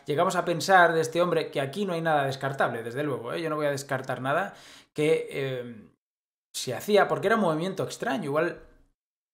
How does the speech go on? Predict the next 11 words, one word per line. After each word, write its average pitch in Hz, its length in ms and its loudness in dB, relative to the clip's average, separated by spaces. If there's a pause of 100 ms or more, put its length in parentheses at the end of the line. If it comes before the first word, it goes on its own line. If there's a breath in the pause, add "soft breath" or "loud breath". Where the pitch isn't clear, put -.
(300)
hubo 151 180 -6
una 120 760 -2
teoría 131 680 0
por 123 160 0
ahí 139 220 2
en 123 60 -4
aquellos 127 380 -6
días 127 220 -4
de 123 80 -10
tanta 131 260 -6
confusión 160 600 -4